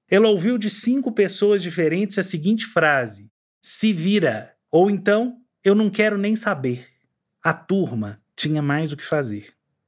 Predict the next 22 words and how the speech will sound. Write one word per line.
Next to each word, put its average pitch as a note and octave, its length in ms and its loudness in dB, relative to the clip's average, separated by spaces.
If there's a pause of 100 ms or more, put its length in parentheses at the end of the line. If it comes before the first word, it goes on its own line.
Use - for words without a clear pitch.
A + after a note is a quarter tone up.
(220)
A G#3 80 2
moça A3 300 4
não A3 100 0
pensou G#3 340 0
duas A3+ 280 0
vezes, E3 440 -2 (200)
chamou F3+ 400 2
a F#3+ 60 4
equipe F#3 280 -4
de - 60 -10
serviços E3 400 -2
gerais D3 560 0
e - 20 -6
mandou F3+ 300 -2
tudo G3 420 -4
pra F#3+ 180 0
lata D3 300 0
do C#3+ 100 -6
lixo. A2+ 480 -8 (680)
Cinco A3 380 2
anos F#3+ 240 0
depois, E3+ 720 -2